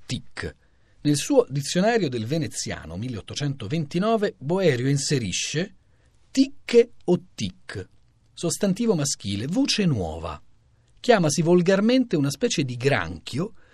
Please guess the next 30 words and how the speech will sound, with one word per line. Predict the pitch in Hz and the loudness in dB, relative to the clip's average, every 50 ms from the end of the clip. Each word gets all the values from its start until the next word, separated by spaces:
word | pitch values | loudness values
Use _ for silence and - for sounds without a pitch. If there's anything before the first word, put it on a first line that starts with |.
| - - - - | -20 -20 -6 -4
ossia | 170 151 - 247 - | -2 2 2 2 4
contrazione | - 185 170 156 - 175 175 - - - 240 226 185 | 4 4 2 4 2 2 0 0 2 2 4 4 4
convulsiva | 143 165 160 165 165 165 175 156 - - - 226 196 185 | 4 4 4 4 4 4 4 2 2 0 2 4 4 4
dolorosa | 156 147 156 165 175 202 226 190 185 | 6 6 6 6 6 6 6 4 4
dei | 170 160 160 147 | 2 2 2 4
muscoli | 131 120 117 - - - 143 147 | 2 2 0 -2 -2 0 0 2
che | 143 - 185 | 2 2 2
manifestasi | 190 202 208 214 - 247 180 - - - 151 143 160 | 2 2 0 0 0 0 0 0 -2 -4 -6 -4 -2
d'ordinario | 156 175 196 202 202 190 220 220 - - - 113 147 170 | 0 2 2 2 0 0 -2 -2 -2 -2 -4 -4 -4 -2
nelle | 160 120 104 107 110 107 | -2 -2 -2 -4 -6 -6
guance. | 98 90 76 67 - 73 76 - - - - 76 - - - - - | -6 -6 -6 -6 -8 -10 -8 -6 -6 -6 -6 -6 -10 -12 -18 -20 -2
E | - 202 208 | 2 2 2
a | 180 | 4
conferma | - 247 226 - - 330 - 269 185 | 4 2 2 2 0 2 2 2 2
di | 127 139 | 4 4
una | 147 151 - | 2 2 2
precoce | - 165 170 - - 285 214 - - 92 - - - - | 0 -2 -2 0 0 0 0 0 -2 -6 -8 -10 -14 -18
diffusione | - - 110 110 - 123 123 139 185 175 143 | -14 -12 -12 -10 -8 -6 0 2 2 2 2
in | 117 127 | 0 0
area | 143 139 117 95 | -2 -2 -2 -2
veneta, | 90 104 90 78 - 92 - 127 143 143 - - - - - | -2 -2 -2 -4 -6 -6 -4 -4 -4 -4 -8 -14 -16 -6 2
la | - 208 | 2 4
voce | 226 277 - 226 185 | 4 4 2 0 0
si | 214 202 | 0 0
trova | - 208 196 190 | 0 2 2 2
usata, | 185 175 175 104 85 87 - 160 185 208 - - _ | 2 2 2 0 -2 -4 -4 -6 -6 -6 -8 -14 _
con | - 139 139 | -4 0 0
la | 147 | 2
grafia | 139 139 135 - 208 196 196 165 120 - - - - _ _ _ _ - - | 2 0 0 2 4 6 6 6 4 2 -4 -18 -20 _ _ _ _ -20 -2
T | - 185 180 175 175 | 2 2 4 4 2